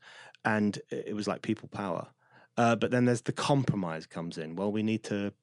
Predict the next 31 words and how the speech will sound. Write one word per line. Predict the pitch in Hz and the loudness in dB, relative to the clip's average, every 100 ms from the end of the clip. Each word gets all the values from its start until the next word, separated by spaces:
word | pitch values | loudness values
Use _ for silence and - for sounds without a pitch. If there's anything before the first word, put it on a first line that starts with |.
| _ | _
temper | - - 160 117 87 | -4 2 2 2 -2
that | 80 - | -6 -8
people | - 98 92 | -6 -6 -8
power. | - 85 82 | -8 -6 -4
We | 101 | -2
need | 117 | -4
to | - | -4
have | 101 104 95 - | -4 -4 -6 -8
checks | - 80 - | -6 -4 0
and | 117 120 | 2 4
balances. | 120 107 92 85 80 | 2 2 -2 -6 -6
And | 113 | -2
the | 139 | -2
exact | 123 143 135 | 2 0 2
same | 131 120 | 0 2
thing | 117 | 0
happens | 104 101 101 101 | -2 -4 -6 -6
in | 95 | -6
France. | 92 87 - | -8 -8 -8
The | |
exact | 101 - 98 | -6 -4 -4
same | - 101 | -4 -6
thing | 101 92 | -6 -6
happens | 92 92 92 | -6 -6 -6
in | |
the | 92 | -4
United | 92 90 - - | -4 -6 -8 -10
States. | - - - - - - - - - - | -8 -8 -8 -18 -16 -16 -14 -16 -18 0
And | 131 131 135 | 4 6 6
what | 180 | 6
you | 170 156 147 | 6 8 6